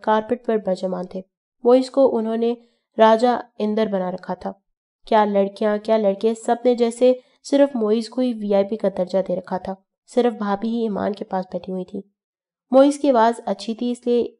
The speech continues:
इससे कुछ सुनाने की फरमाइश की जा रही थी। "जो मुंह में आए वो सुनाओ या खरी खरी सुनाओ?" वो शरारत से पूछ रहा था। उस्मान ने इसके शाने पर हाथ मारा,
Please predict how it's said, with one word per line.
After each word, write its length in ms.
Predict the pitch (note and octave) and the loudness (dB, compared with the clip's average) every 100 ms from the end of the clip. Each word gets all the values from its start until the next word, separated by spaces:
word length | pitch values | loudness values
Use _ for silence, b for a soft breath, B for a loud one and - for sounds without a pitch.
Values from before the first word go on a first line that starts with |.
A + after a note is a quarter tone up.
| A#3+ | -14
इससे 220 | - B3 | -2 -2
कुछ 320 | - B3+ - _ _ | 0 -6 -8 _ _
सुनाने 460 | - G#3+ G#3 G#3 G#3+ | -8 -4 -2 0 -2
की 160 | A3 | -2
फरमाइश 420 | A#3 G3 F#3+ G3 G3 | -4 -4 -2 -4 -4
की 120 | G3+ | -10
जा 180 | F#3 F3+ | -8 -8
रही 160 | F3+ | -8
थी। 300 | - F#3 - _ _ _ _ _ _ _ _ _ _ _ _ _ _ _ - | -10 -12 -14 _ _ _ _ _ _ _ _ _ _ _ _ _ _ _ 2
"जो 200 | A#3+ B3+ | 6 8
मुंह 260 | A3+ A3 B3 | 6 2 4
में 120 | B3+ | 4
आए 480 | - A3+ A3+ G#3 - | 6 6 6 2 0
वो 200 | G#3 A3 | 2 2
सुनाओ 380 | A3+ A#3 A3 B3 | 2 0 2 2
या 220 | B3+ A#3 | 4 2
खरी 300 | A#3 A#3 A#3 | 2 -2 -2
खरी 220 | A3+ F#3 | -2 -4
सुनाओ?" 340 | F3+ F#3 F3+ F#3 _ _ _ _ _ _ _ _ - | -4 -8 -8 -8 _ _ _ _ _ _ _ _ 2
वो 80 | B3+ | 2
शरारत 460 | C4 A#3 A#3 B3+ | 4 4 4 4
से 100 | B3+ | 0
पूछ 280 | A3 G3 G3 | -6 -8 -8
रहा 120 | G3 | -8
था। 320 | F#3 F#3+ F#3+ _ - | -8 -10 -14 _ -16
उस्मान 360 | - - G#3+ A3+ | -12 -4 -2 0
ने 120 | A3 | -2
इसके 200 | G#3+ A3 | -4 -8
शाने 320 | G#3+ G3+ G#3+ | -6 -4 -4
पर 160 | G#3+ G#3 | -4 -4
हाथ 220 | G3 G3 G3 | -2 -2 -2
मारा, 360 | G#3 F#3+ G#3+ | -6 -4 -4